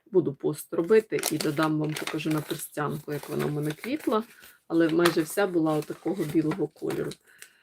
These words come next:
Насіялася, але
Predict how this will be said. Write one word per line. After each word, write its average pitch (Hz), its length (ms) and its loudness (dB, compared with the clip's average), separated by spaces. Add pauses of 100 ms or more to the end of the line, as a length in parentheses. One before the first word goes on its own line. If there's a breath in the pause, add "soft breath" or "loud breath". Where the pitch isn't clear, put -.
(180 loud breath)
Насіялася, 269 1200 4 (680)
але 175 880 2